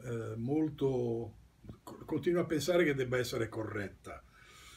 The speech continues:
che continua a pensare che sia stata impostata male e concepita male. Eh, è una legge dove c'è poca scienza, nel senso vero della parola, e soprattutto c'è poca politica, o almeno la politica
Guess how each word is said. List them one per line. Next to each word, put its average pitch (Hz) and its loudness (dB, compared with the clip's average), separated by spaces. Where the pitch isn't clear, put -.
che 120 0
continua 139 0
a 143 0
pensare 151 2
che 123 0
sia 120 -2
stata 131 -2
impostata 127 -4
male 180 8
e - -6
concepita 123 -4
male. 95 -6
Eh, 123 -2
è 175 2
una 175 6
legge 180 4
dove 127 4
c'è - 2
poca 262 8
scienza, 156 -2
nel 120 -4
senso 131 -2
vero 139 2
della 123 -2
parola, 113 -2
e 156 -4
soprattutto 185 4
c'è - 0
poca 220 4
politica, 127 -4
o 120 0
almeno 170 2
la 143 4
politica 151 0